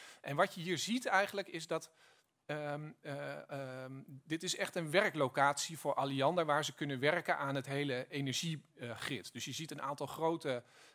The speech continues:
eh, dichte hallen waar allerlei materialen liggen opgeslagen. Je ziet een groot buitenterrein met allerlei materialen en je ziet een aantal kantoorgebouwen. En al die gebouwen staan hier nog wat los van elkaar.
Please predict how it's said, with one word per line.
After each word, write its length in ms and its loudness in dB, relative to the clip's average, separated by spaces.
eh, 360 -10
dichte 360 0
hallen 500 6
waar 220 0
allerlei 340 -2
materialen 600 4
liggen 280 0
opgeslagen. 640 0
Je 60 -4
ziet 180 -8
een 60 -4
groot 260 0
buitenterrein 760 4
met 180 -2
allerlei 420 2
materialen 640 0
en 120 -2
je 60 0
ziet 180 -4
een 80 -10
aantal 260 -2
kantoorgebouwen. 840 -2
En 200 -6
al 160 2
die 120 -4
gebouwen 460 4
staan 260 0
hier 160 -4
nog 160 -4
wat 280 2
los 320 6
van 160 6
elkaar. 520 6